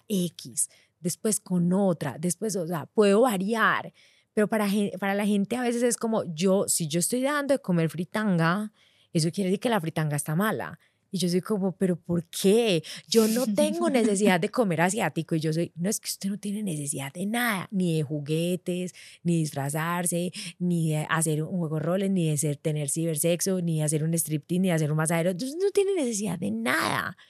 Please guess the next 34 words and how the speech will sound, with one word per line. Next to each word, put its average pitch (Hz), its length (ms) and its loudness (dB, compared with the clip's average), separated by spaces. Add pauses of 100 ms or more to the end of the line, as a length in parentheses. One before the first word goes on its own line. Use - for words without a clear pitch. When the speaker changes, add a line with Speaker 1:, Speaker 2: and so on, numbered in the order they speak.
(480)
Speaker 1:
Pero 220 220 4
sencillamente 220 760 0
son 185 320 2 (180)
Speaker 2:
Cosas - 180 -20
que - 40 -12
Speaker 1:
como, 226 440 4
Speaker 2:
aportan. - 200 -6
Speaker 1:
o - 20 -4
sea, 180 240 -2
simplemente 196 580 0
posibilidades 160 680 0
de 214 80 2
juego. 190 340 2
Y 214 180 2
en 220 120 2
la 240 120 -2
sexualidad, 233 760 -4
mira 202 260 0
lo 180 120 -4
que 240 120 -4
decía 170 220 0
David, 208 360 0 (320)
o - 40 -20
sea, 226 120 -2
la 196 100 2
sexualidad 170 480 2
era 165 100 2
muy 233 300 0
reproductiva 226 580 -2
y 220 60 2
muy 185 220 0
desde 160 260 -2
el 180 80 0
miedo. 180 420 -2